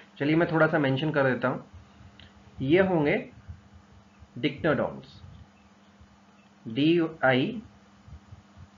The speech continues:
सी वाई एन ओ डी ओ एन टी एस, ठीक है। ये cynodonts होंगे, carnivorous, herbivorous होंगे, dicynodonts,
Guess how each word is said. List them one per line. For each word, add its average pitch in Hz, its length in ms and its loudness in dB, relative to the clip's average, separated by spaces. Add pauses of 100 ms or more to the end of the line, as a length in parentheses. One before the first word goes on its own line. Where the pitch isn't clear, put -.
(320)
सी 160 340 0
वाई 123 400 2 (440)
एन 147 200 0
ओ 123 280 -4 (600)
डी 127 260 -4
ओ 117 220 -6
एन 180 280 -4 (280)
टी 107 180 -8
एस, - 360 -20
ठीक 180 120 -8
है। - 200 -4 (680)
ये 160 160 0
cynodonts 175 680 2
होंगे, 185 180 0
carnivorous, 165 800 2 (320)
herbivorous 175 560 -2
होंगे, 165 480 -8 (400)
dicynodonts, 180 680 -4